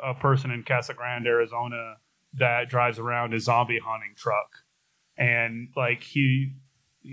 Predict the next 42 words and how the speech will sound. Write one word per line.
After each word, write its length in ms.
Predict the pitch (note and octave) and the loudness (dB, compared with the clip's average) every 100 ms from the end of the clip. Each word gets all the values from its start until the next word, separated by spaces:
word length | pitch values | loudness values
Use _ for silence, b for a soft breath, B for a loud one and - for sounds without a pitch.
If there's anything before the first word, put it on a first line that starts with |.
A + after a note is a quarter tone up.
| C3+ | -20
he 240 | - C3 C3+ | -4 2 4
is 120 | C3+ | 4
convinced 340 | C#3 B2 C3+ C3+ | 0 -2 -2 -2
that 120 | C3 | -4
zombies 380 | B2 B2+ C3 B2+ | -2 2 2 2
are 80 | B2 | -2
gonna 280 | B2+ B2 A#2+ | -2 -4 -4
come. 260 | C3+ C3 C3+ | -4 -4 -6
I 40 | |
don't 380 | C3+ C3 A#2 G#2+ | -10 -4 -6 -6
know 80 | G#2+ | -12
if 60 | - | -16
he 60 | |
really 200 | A2 G#2 _ | -14 -14 _
thinks 180 | G#2+ - | -20 -20
this 160 | B2 | -16
or 40 | A2 | -4
not, 260 | A2+ B2+ B2 | -2 -2 -2
but 180 | A#2 - _ _ | -4 -4 _ _
he 180 | D3 C3+ | 2 2
fantasizes 1000 | D#3+ A#3 G3+ C3+ A#2 A2 G#2+ A2 A#2+ - _ _ _ _ | 2 0 0 0 0 -2 -4 -10 -12 -16 _ _ _ _
that 140 | C#3 B2+ | 0 2
a 60 | B2+ | 4
zombie 300 | C3+ B2+ B2+ | 4 4 0
invasion 480 | A#2 B2 A#2 B2 | -2 -4 -2 -2
could 200 | A2+ B2 | 0 0
actually 360 | A#2 A2+ - A2+ | 0 -4 -4 -4
happen, 640 | G2+ A#2+ A#2 A#2+ G#2 G#2+ A#2 _ _ _ _ | 0 0 -2 -8 -18 -20 _ _ _ _ _
and 520 | B2+ B2 A#2+ A#2 A2+ A2+ _ _ - | 0 2 0 -4 -8 -12 _ _ 2
that 180 | D#3 - | 2 2
freaks 320 | D#3 C3+ C3+ | -6 -6 0
me 180 | C3 A#2+ | 0 2
out, 360 | B2+ A#2+ A#2 - | 2 0 -4 -6
'cause 220 | C3+ C3+ | -10 -4
to 100 | C3 | 4
me 160 | C3 C#3 | 4 6
that 140 | C3+ | 2
means 420 | B2+ A#2+ A#2 A2+ | 0 -2 -2 -4
he 220 | - C3+ B2 | 2 2 2
secretly 460 | - C3+ C3+ A#2+ | -2 -2 -2 -4
wants 260 | A#2 A#2 | -4 -6
to 120 | - | -4